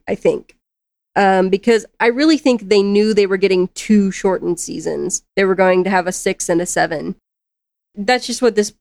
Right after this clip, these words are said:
season feels like, is the first half of a bigger story. So you've got, like, a smaller big bad that you're gonna defeat as part of your mid-season cliffhanger,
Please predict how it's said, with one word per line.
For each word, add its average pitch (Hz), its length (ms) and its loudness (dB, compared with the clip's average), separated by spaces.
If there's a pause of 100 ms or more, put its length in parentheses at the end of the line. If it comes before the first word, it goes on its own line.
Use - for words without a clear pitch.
(280)
season 180 340 0
feels 190 240 0
like, 165 180 -6
is 185 160 -2
the 196 120 2
first 196 380 -2
half - 380 -4 (540)
of 196 100 2
a 196 80 2
bigger 185 280 0
story. 139 340 -6
So - 140 -8
you've 202 160 0
got, 196 180 0
like, 185 140 2
a 180 100 2
smaller 208 560 0
big 185 320 -2
bad 170 460 0 (240)
that 196 80 4
you're 190 100 2
gonna 180 220 0
defeat 175 560 -2 (100)
as 180 260 0
part 180 200 0
of 180 100 2
your 180 360 -2
mid-season 185 880 -2
cliffhanger, 170 680 -2